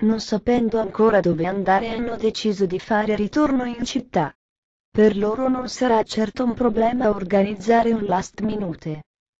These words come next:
Stando alle ultime indiscrezioni, Chiara Ferragni e Fedez vorrebbero allargare presto la famiglia. Dopo Leone, oggi cinque mesi,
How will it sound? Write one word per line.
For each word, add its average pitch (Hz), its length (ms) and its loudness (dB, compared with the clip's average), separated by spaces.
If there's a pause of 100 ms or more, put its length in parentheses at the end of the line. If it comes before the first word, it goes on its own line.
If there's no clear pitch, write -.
(220)
Stando 220 460 0
alle 196 300 0
ultime 214 540 0
indiscrezioni, 196 1120 -2 (120)
Chiara 220 500 0
Ferragni 226 640 -2
e 220 60 -6
Fedez 165 720 -2 (100)
vorrebbero 220 640 0
allargare 240 600 0
presto 262 480 -4
la 233 140 0
famiglia. 160 680 -4 (640)
Dopo 202 440 0
Leone, 170 680 0 (120)
oggi 214 320 0
cinque 226 400 -2
mesi, 175 560 -2